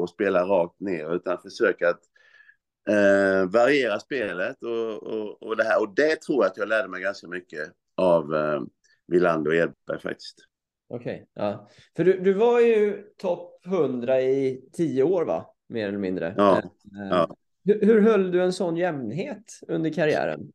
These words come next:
Speaker 2: Det, det är ganska imponerande i tio års tid och, och ligga så högt.
Speaker 1: Ja, jag hade ju en tidig, eh, knäskada. Korsbandet gick, eh, nittonhundrasjuttionio när jag spelade, eh, i Oskarshamn, eh, Boltex, Scandinavian Satellite. Men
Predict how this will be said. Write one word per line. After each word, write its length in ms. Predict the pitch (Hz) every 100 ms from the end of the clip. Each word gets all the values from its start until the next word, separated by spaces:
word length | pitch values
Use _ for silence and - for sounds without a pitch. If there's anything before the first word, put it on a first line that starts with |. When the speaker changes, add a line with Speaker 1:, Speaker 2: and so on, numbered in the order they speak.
| _
Speaker 2:
Det, 260 | - 131 131
det 320 | 147 175 180
är 60 | 175
ganska 280 | 175 170
imponerande 520 | 131 127 127 104 120 185
i 60 |
tio 260 | 185 180 123
års 160 | 107
tid 280 | - 101 -
och, 220 | 98 95
och 140 | - 113
ligga 320 | 120 104 139
så 160 | - 120
högt. 380 | 143 - _ _ _ _ _ _ _ _ _ _ _ _ _ -
Speaker 1:
Ja, 380 | 95 95 110 104
jag 100 | 107
hade 200 | 131 123
ju 200 | 117 110 - _
en 200 | - 104
tidig, 640 | 101 131 123 104 101 98 95
eh, 80 | 87
knäskada. 840 | - 107 113 - 98 80 90 113 117 -
Korsbandet 560 | 113 113 - 90 92
gick, 280 | 123 107 -
eh, 340 | 90 92 90 87 _ _ _ _ _ _
nittonhundrasjuttionio 1080 | - 92 87 87 104 92 87 92 95 78 85
när 100 | 80
jag 100 | 80
spelade, 520 | 92 82 80 80 80 76 - _ -
eh, 260 | 62 62 85
i 40 |
Oskarshamn, 720 | 85 - 80 104 87 80 80
eh, 360 | 78 78 78 76
Boltex, 560 | 76 92 80 - 78
Scandinavian 760 | - - 92 92 101 92 85 85
Satellite. 580 | - 90 - 69 65 -
Men 220 | 98 98